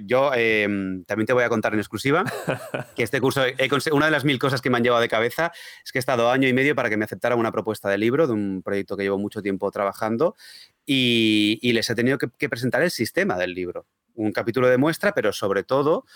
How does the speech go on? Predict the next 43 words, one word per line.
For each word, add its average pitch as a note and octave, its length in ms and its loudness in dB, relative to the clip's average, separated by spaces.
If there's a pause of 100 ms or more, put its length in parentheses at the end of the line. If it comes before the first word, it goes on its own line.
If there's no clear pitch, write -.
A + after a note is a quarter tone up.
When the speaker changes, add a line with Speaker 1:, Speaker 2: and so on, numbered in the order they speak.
(300)
Speaker 1:
lo G2+ 160 -4
que G#2 120 -2
ellos B2+ 200 2
pedían B2+ 380 2
y G#2 60 0
que G2+ 120 -6
me F#2 120 -4
llevó G2 200 -2
tiempo G#2+ 300 -2
de, G2+ 240 2
de G2 140 -4
correcciones, C#3 560 -2
de A2 80 -4
revisiones. B2+ 600 -2 (300)
Tuve A2+ 140 0
que A#2 80 0
hacer A2+ 160 -4
como A2 180 2
veintiún G#2+ 460 2
apuntes A2+ 420 0
nuevos A2 320 2
de G#2 100 -4
esto. - 200 -10
"Esto B2+ 180 -4
es C3 60 -2
lo B2+ 60 0
que A#2+ 60 0
voy A#2 120 2
a G#2+ 80 0
cambiar", F#2+ 400 -4
¿no? D3+ 180 -4 (400)
Em, G#2 720 0
me A#2 160 0
pedían B2 380 2
que B2+ 100 0
hubiera A#2+ 220 4
un F#3 60 2
sistema C3 460 -2
detrás A#2+ 240 -2
del G2+ 160 -2
libro, G#2 220 -2
es F2 80 -10
decir, F#2+ 240 -4